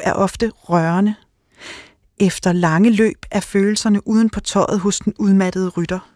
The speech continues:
De har givet alt, har kun ærligheden tilbage. Frustrationerne får frit løb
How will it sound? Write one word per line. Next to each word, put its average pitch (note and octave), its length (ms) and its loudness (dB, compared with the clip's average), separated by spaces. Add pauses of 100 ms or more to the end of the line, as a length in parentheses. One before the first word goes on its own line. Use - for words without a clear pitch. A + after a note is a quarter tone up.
(560)
De G#3 100 6
har F#3 100 2
givet G3+ 320 0
alt, - 440 -2 (500)
har - 140 -4
kun A#3+ 340 2 (180)
ærligheden F3 540 -2 (120)
tilbage. D#3+ 580 -4 (1080)
Frustrationerne A#3 960 0 (380)
får - 160 -4
frit A3+ 320 -2
løb G3+ 280 2